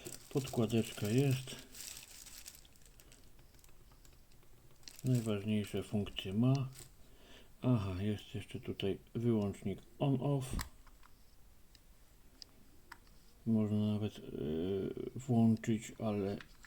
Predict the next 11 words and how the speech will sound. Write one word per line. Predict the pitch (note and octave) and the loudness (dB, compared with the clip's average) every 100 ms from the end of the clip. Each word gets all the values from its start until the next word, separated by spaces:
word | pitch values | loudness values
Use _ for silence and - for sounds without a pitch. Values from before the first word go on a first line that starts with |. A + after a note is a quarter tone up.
| - A#2+ | -6 0
żeby | A2+ A2 | 2 4
nie | A2+ A2+ | 6 6
świeciły | - A2 - A2+ G#2+ | 2 -4 2 4 4
się | G#2+ A2 | 2 -2
światełka. | - A2 - A#2 A2+ A2+ A2 - - - - - - - | 0 0 2 2 2 2 0 -4 -18 -20 -20 -20 -10 4
Mniej | B2+ G#2+ G2+ | 8 8 6
baterii | G2+ G2 G#2+ G2+ G2+ | 2 0 0 2 0
oczywiście | - G2 F#2 - | 0 -4 -4 -8
wtedy | F#2 G2+ G2+ | -6 -6 -4
zjada. | F#2+ G2 F2+ F#2+ E2+ - - - - - - - | -2 -2 0 -4 -8 -14 -20 -20 -20 -20 -18 -10
Wiadomo. | A#2+ F#2+ F#2+ G2+ G2 F#2+ | -6 -4 -2 0 2 0